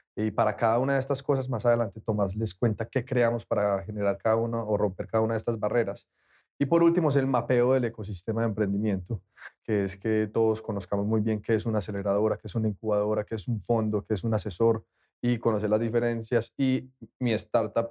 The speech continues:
en qué punto está y cuál es el, el grupo o el, el ente del ecosistema de emprendimiento que más le, se acerca a lo que necesita en el momento.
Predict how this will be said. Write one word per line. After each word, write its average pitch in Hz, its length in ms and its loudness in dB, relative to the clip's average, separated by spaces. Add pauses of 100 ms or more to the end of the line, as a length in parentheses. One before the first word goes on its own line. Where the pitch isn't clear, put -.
en 110 180 -2
qué 107 120 -4
punto 117 300 -2
está 123 320 2
y 123 60 -6
cuál 104 260 0
es 101 120 -4
el, 113 200 -4 (200)
el 101 200 0
grupo 107 600 0
o 104 120 0
el, 98 320 -4
el 101 180 -2
ente 101 260 -2
del 113 80 0
ecosistema 101 460 -4
de - 20 2
emprendimiento 113 420 -2
que - 100 -4
más 98 320 0 (440)
le, 107 640 2
se - 120 0
acerca 113 460 2
a - 20 4
lo 98 140 -2
que 101 80 -6
necesita 95 460 -2
en 104 60 2
el 101 80 0
momento. 90 400 -6